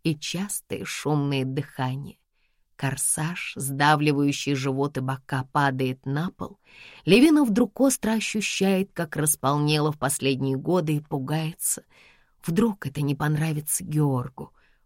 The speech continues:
Он, кажется, ничего не замечает. Опустившись на колени, он приникает лицом к ее чреву и глубоко вдыхает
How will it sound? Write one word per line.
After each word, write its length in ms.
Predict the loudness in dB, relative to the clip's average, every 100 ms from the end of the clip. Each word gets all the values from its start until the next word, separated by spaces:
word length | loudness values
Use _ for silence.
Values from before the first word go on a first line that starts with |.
| _ _
Он, 200 | 2 2
кажется, 460 | 2 -2 -2 -4 -2
ничего 460 | 0 0 0 0
не 120 | 0 0
замечает. 720 | -2 -2 -4 -4 -4 -4 -8 _ _ _ _ _
Опустившись 840 | -12 -8 -6 -6 -4 -4 -4 -10 -8
на 120 | -10
колени, 600 | -8 -4 -2 -2 -4 -8
он 160 | -10
приникает 680 | -4 -2 0 -2 0 -2 -2
лицом 500 | -2 -2 -2 -2 -4
к 100 | -4
ее 200 | -4 -4
чреву 600 | -6 -6 -2 -4 -6 -16 _ _ _ _ _ 0
и 80 |
глубоко 640 | 2 4 2 0 -6 -4 -4
вдыхает 840 | -4 -4 -6 -6 -8 -8 -10 -16